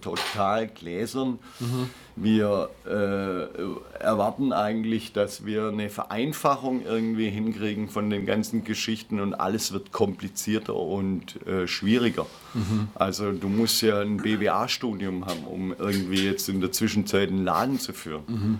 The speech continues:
Speaker 2: das
Speaker 1: Das geht
Speaker 2: stimmt.
Speaker 1: eigentlich nicht.
Speaker 2: Ja.
Speaker 1: Ja.
Speaker 2: Du hast jetzt gerade die Impfung angesprochen. Wie stehst du zum Thema?
Speaker 1: Ja, ich lass mich impfen.
Speaker 2: Du lässt dich impfen?
Speaker 1: Also ich gehe das Risiko, bin eher, äh, risikobereit.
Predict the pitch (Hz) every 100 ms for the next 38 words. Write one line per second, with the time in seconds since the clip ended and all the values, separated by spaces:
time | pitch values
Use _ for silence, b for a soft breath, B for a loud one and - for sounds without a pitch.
0 | - - 101 110 117 104 98 92 85 90
1 | 85 - - B B - 104 95 - 92
2 | 98 B B B B B B B - -
3 | - - - 131 151 151 147 - 135 151
4 | 160 160 170 143 120 123 117 - 120 147
5 | 135 107 123 - 131 - - 135 123 107
6 | 92 92 B B B B B B - -
7 | - - - - 98 101 92 98 - 101
8 | 98 104 - - - - - 117 120 127
9 | 113 110 90 107 101 - 98 101 98 87
10 | 92 82 95 92 87 95 101 98 - 92
11 | 90 85 - 87 98 110 - 95 98 98
12 | 85 80 95 - -